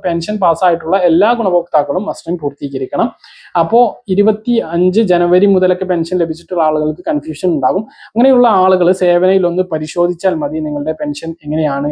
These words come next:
എന്ന്. ആധാർ കാർഡ് മുഖാന്തരം സേവന വെബ്സൈറ്റിൽ പരിശോധിക്കാം അതൊക്കെ എങ്ങനെയാണ് എന്ന് നമ്മൾ നിരവധി തവണ പറഞ്ഞതാണ്.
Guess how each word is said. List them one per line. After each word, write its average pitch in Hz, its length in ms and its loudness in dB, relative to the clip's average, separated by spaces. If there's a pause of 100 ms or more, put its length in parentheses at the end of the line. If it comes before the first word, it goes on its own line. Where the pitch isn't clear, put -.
എന്ന്. 147 120 -2
ആധാർ 151 380 0
കാർഡ് 156 260 2
മുഖാന്തരം 151 420 0 (380)
സേവന 190 300 4
വെബ്സൈറ്റിൽ 170 480 -2
പരിശോധിക്കാം 156 500 -4
അതൊക്കെ 160 240 -8
എങ്ങനെയാണ് 160 400 -2
എന്ന് 160 160 -2
നമ്മൾ 160 260 0
നിരവധി 185 380 2
തവണ 165 320 -4
പറഞ്ഞതാണ്. 160 480 -2